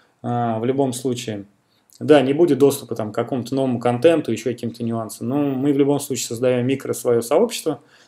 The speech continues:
а, которое прошло через наше обучение. У нас там идет, а, лайвы такие же отдельные по выбору товара, а, мы, потому что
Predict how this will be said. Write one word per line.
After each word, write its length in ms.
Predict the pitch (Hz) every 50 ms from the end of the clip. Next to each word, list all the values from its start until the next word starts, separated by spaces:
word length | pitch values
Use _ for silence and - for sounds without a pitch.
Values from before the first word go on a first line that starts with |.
| _ -
а, 100 | 135 127
которое 280 | 127 135 123 139 123
прошло 300 | 117 - 127 123 - 143
через 180 | 123 - 127 120
наше 220 | 127 123 120 - 131
обучение. 420 | 120 120 117 - - 123 113 113
У 40 | 117
нас 180 | 127 127 123 -
там 200 | - 113 113 113
идет, 260 | 113 117 117 - - _ _ _ _ _ _ _ _
а, 460 | - 123 123 123 120 117 117 113 110
лайвы 320 | 113 135 135 123 117 110 113
такие 320 | - - 120 123 - 127
же 120 | 110 120 117
отдельные 440 | 117 117 117 123 123 113 113 107
по 140 | 101 - 117
выбору 320 | 131 180 196 165 160 151 147
товара, 520 | 147 143 131 127 127 120 113 110 104 - _ _ _ _ _ _ _ _ _ -
а, 460 | 123 123 123 123 120 117 117 113 110
мы, 120 | 113 117 117
потому 340 | - - 120 113 113 113
что 380 | 113 117 - - 113 107 107